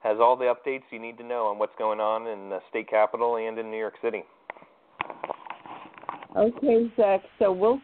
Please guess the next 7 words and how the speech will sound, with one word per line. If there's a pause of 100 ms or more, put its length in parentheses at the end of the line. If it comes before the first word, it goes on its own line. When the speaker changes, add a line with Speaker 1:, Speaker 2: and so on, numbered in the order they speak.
Speaker 2:
talk
again
next (160)
week, (100)
and (420)
maybe
our